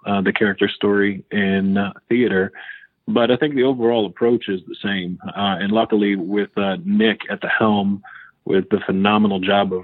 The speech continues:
writing this thing that he's done, uh, you know, everything is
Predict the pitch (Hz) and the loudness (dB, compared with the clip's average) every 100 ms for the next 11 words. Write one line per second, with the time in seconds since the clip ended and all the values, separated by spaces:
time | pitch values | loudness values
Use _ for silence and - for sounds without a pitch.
0 | - - 104 104 101 101 95 98 - 98 | -8 -2 2 2 0 -4 -2 -4 -4 -4
1 | 98 98 92 95 85 - 104 110 98 98 | -2 -2 -2 -4 -4 0 2 2 0 -4
2 | - - - - - 104 98 98 95 92 | -8 -18 -20 -18 -4 0 2 2 2 2
3 | 85 - _ _ _ - 113 104 92 101 | 2 -2 _ _ _ -2 0 0 0 0
4 | 104 107 98 95 | 0 0 0 -2